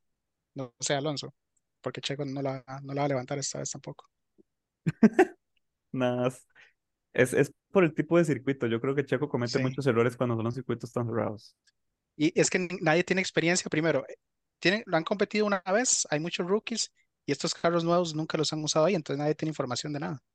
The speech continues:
Speaker 2: Ujú.
Speaker 1: Entonces
Speaker 2: Sí, eh, eh, eh, yo creo que eso es un punto para mí de los más importantes sobre esta carrera, que es bueno, en realidad es bueno, eh, porque di-,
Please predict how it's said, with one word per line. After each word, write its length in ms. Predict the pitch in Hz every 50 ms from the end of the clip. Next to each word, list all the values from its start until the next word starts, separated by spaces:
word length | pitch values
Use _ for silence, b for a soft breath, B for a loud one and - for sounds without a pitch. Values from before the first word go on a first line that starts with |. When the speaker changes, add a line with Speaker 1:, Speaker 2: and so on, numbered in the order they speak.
| _ _ _ _ _ _ _ _ _ _ -
Speaker 2:
Ujú. 300 | 131 123 120 113 120 117 117 _ _ _ _ _ _ _ _ _ _ _ _ _ _ _ _ _ _ _ _ _ _ _ _ _ _ _ _ _ _ _ -
Speaker 1:
Entonces 200 | 143 135 190 202
Speaker 2:
Sí, 160 | 180 165 190
eh, 60 | - - - -
eh, 180 | 160 170 - _
eh, 100 | - 151
yo 140 | 139 147 170
creo 160 | 175 214 220
que 80 | - 233
eso 100 | 220 214
es 60 | 208 208
un 100 | 208 196
punto 500 | 202 196 196 _ _ 196 202 196 - _ _ _ _ _ _ _ _ _ _ _ _ _ _ _
para 240 | - 123 117 113 110
mí 180 | 113 135 160 175
de 120 | 160 147 127
los 100 | 117 113
más 180 | 117 127 135
importantes 720 | 147 143 - _ - 120 113 - - 123 127 - 147 135
sobre 200 | 131 117 110 113
esta 160 | 110 - 143
carrera, 520 | - - - 113 113 120 123 135 131 - - _ _ _ _ _ _ _ _ _ _ _ _ _ _ _ _ _ _
que 100 | - 127
es 80 | 123 123
bueno, 380 | 135 175 190 165 135 147 160 _ _ _ - -
en 120 | 117 113
realidad 300 | 110 107 107 107 110 113 -
es 100 | 120 123
bueno, 320 | 135 139 127 139 151 147 _ _ _ _ _ _ _ _ _ _ -
eh, 460 | - 117 110 110 107 107 104 107 101 - 107 113 _
porque 240 | - 107 107 - 107 110
di-, 120 | 120